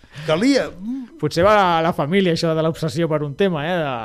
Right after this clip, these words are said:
Speaker 2: els jocs de taula, Lou Reed. <laughs> Ja,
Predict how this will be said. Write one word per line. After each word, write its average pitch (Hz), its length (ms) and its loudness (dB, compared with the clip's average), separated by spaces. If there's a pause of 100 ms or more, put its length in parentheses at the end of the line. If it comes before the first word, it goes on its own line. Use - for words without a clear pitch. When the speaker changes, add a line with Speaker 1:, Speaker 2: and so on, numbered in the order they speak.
(140)
Speaker 2:
els 143 80 -8
jocs 180 160 -2
de 214 40 -4
taula, 190 320 -2 (160)
Lou 170 240 0
Reed. 226 360 -6 (640)
<laughs> - 800 -8
Ja, 156 480 -2